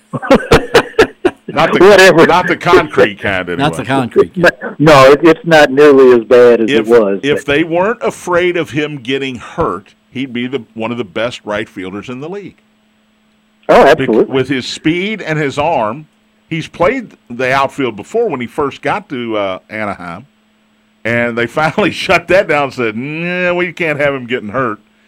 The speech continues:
Speaker 2: He's too good of a pitcher and he's too good of a hitter.
Speaker 3: No, they can't get
Speaker 2: We
Speaker 3: him hurt.
Speaker 2: can't take a chance on him getting hurt chasing a fly ball in right center field and on, you know, in the middle of the fifth inning of an eight to two game." So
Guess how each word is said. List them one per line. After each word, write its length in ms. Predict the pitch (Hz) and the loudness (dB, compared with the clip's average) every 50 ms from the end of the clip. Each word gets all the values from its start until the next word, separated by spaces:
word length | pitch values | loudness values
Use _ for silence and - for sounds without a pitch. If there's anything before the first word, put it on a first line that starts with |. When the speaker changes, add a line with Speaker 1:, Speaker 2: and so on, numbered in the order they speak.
| _ _ _ | _ _ _
Speaker 2:
He's 200 | 107 104 101 - | -14 -12 -12 -12
too 180 | - - 165 139 | -12 -10 -6 -4
good 140 | 147 143 | -4 -4
of 60 | 135 120 | -4 -4
a 60 | 113 | -6
pitcher 360 | - - 147 135 135 - 147 | -4 -4 -4 -4 -4 -6 -10
and 80 | 135 123 | -10 -10
he's 160 | 107 95 - | -10 -12 -12
too 160 | - 135 127 | -10 -8 -8
good 140 | 113 113 110 | -6 -6 -6
of 80 | 104 95 | -6 -6
a 60 | 98 | -6
hitter. 320 | 95 147 175 143 110 101 98 | -6 -6 -4 -4 -4 -4 -6
Speaker 3:
No, 180 | 107 104 110 | -6 -8 -8
they 100 | 127 143 | -8 -8
can't 240 | 147 - 202 208 202 | -8 -8 -8 -8 -6
get 140 | 175 196 156 | -4 -2 -2
Speaker 2:
We 80 | 113 104 | -2 -2
Speaker 3:
him 60 | 104 | -2
hurt. 80 | 131 | -4
Speaker 2:
can't 160 | 175 160 147 - | -4 -4 -4 -2
take 180 | 165 143 120 | -4 -4 -4
a 60 | 117 | -6
chance 340 | 120 - 170 165 156 180 - | -10 -8 -8 -6 -6 -6 -8
on 140 | 143 120 113 | -8 -8 -8
him 180 | 123 123 120 117 | -8 -8 -8 -8
getting 240 | 98 120 120 - 208 | -8 -8 -8 -6 -6
hurt 200 | 131 135 123 110 | -6 -6 -6 -6
chasing 380 | - - 131 120 113 - 120 107 | -8 -8 -8 -8 -8 -8 -10 -12
a 60 | 95 | -10
fly 260 | - 123 120 117 113 | -6 -4 -4 -2 -2
ball 280 | 107 110 120 120 113 110 | -2 -2 -2 -2 -4 -4
in 100 | 104 95 | -6 -6
right 200 | 107 107 107 104 | -6 -6 -6 -6
center 260 | - 113 110 98 95 | -10 -12 -12 -10 -12
field 440 | - - 131 120 110 110 110 107 107 | -12 -10 -8 -6 -6 -6 -6 -8 -10
and 120 | 98 92 | -12 -12
on, 320 | - 71 101 104 101 101 - _ - | -12 -12 -12 -12 -12 -14 -14 _ -12
you 100 | 110 98 | -10 -8
know, 140 | 90 90 90 | -8 -8 -8
in 60 | 92 | -10
the 60 | 95 | -10
middle 360 | 92 95 110 117 117 113 110 | -10 -8 -8 -6 -6 -6 -6
of 100 | 104 87 | -8 -10
the 80 | 85 92 | -12 -14
fifth 300 | 85 _ - 117 104 - | -12 _ -8 -8 -6 -8
inning 320 | 117 113 110 101 95 98 | -10 -10 -10 -10 -12 -12
of 120 | 98 87 82 | -12 -12 -14
an 100 | 90 - - | -14 -12 -12
eight 200 | 110 110 95 - | -12 -12 -12 -14
to 100 | 98 - | -18 -18
two 180 | - 107 98 | -16 -16 -16
game." 340 | 85 101 113 131 107 - - _ | -14 -14 -14 -14 -16 -18 -20 _
So 300 | - 117 101 92 92 | -10 -8 -8 -8 -8